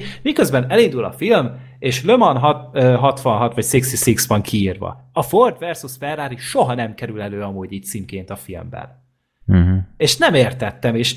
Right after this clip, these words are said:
Speaker 1: amúgy ez jobb is, hogy Le Mans hatvanhat a, a cím, mert tényleg nem arról szól elsősorban, hogy a, a Ferrarit akarják lenyomni,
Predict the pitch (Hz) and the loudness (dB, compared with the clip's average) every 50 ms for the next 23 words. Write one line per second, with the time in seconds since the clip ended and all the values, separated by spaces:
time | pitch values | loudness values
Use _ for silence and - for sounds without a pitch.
0 | - - - - 165 175 175 160 170 156 127 247 320 - 151 139 123 - - 135 | -8 -10 0 2 4 4 6 4 4 4 4 4 2 4 4 2 2 4 4 4
1 | 123 120 127 123 120 120 123 123 123 - 127 117 - - 127 123 113 120 127 - | 6 6 6 6 6 4 2 2 2 2 0 0 2 0 0 0 2 2 0 0
2 | 131 - - - - - - _ _ _ _ _ _ _ _ 135 131 131 131 131 | 0 -2 -10 -16 -20 -20 -20 _ _ _ _ _ _ _ _ 6 6 8 8 8
3 | 131 127 127 - - - - - 131 127 - - 147 135 143 170 190 196 - - | 6 4 2 -4 -10 -12 -8 -6 -6 -4 0 0 2 2 2 2 0 -2 -4 -12
4 | - _ _ _ 127 139 151 160 160 156 - - - - - 208 247 269 254 180 | -20 _ _ _ 0 2 4 4 4 2 -2 -8 -6 0 2 2 4 4 4 2
5 | 139 135 139 139 131 131 - 160 143 131 127 123 117 120 120 - - 127 117 113 | 2 0 -2 -4 -4 0 2 4 4 6 6 6 6 6 4 4 4 4 4 6
6 | 113 110 107 - - 117 110 107 - - 120 110 107 101 101 110 107 101 101 101 | 6 4 2 2 0 -2 -4 -4 -4 -2 0 0 0 0 -2 0 0 0 0 0
7 | 98 117 110 104 113 107 104 104 101 101 101 - - 131 123 - - 123 110 104 | 0 0 2 2 4 4 6 6 6 6 4 2 0 -2 -2 2 2 4 4 4
8 | 101 104 101 98 95 98 98 - 104 98 - 113 101 98 101 95 92 - - 98 | 4 2 2 0 0 -2 -2 -2 -4 0 2 2 2 4 2 2 0 0 0 0
9 | 98 101 104 98 98 98 98 107 143 - - - - | 0 2 0 0 -2 -2 0 0 0 -2 -2 -8 -16